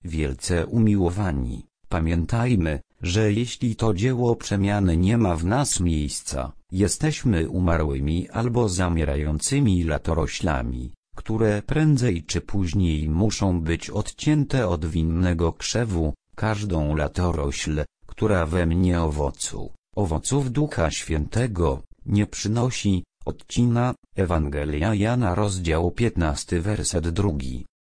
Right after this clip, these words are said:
Przetoż czyniąc wszystko, co w naszej mocy, starajmy się, aby ducha tego rozbudzać i rozwijać w drugich,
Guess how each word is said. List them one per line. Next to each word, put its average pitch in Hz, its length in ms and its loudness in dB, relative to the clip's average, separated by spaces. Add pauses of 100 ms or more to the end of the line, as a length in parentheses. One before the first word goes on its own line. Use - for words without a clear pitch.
(260)
Przetoż 139 580 0
czyniąc 120 480 2
wszystko, - 720 -4 (180)
co 92 220 0
w 76 80 -2
naszej 76 440 -2
mocy, 85 540 -2 (260)
starajmy 90 640 0
się, 67 340 -4 (200)
aby 120 340 0
ducha 95 460 0
tego 90 360 0
rozbudzać 82 800 -2
i 98 180 -2
rozwijać 90 680 0
w 82 100 -4
drugich, 73 720 -4